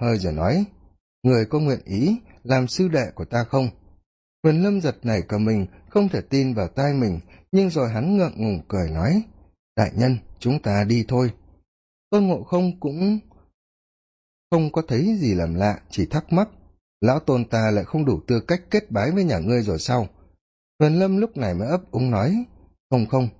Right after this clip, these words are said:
không, không phải đại nhân, chỉ là ta, ta không dám, ta quá bất ngờ,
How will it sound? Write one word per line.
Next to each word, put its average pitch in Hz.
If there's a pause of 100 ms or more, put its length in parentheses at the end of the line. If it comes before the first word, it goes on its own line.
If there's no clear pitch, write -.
(120)
không, 131 (540)
không 156
phải 95
đại 95
nhân, 131 (360)
chỉ 127
là 98
ta, 117 (180)
ta 131
không 131
dám, 113 (360)
ta 180
quá 147
bất 190
ngờ, 104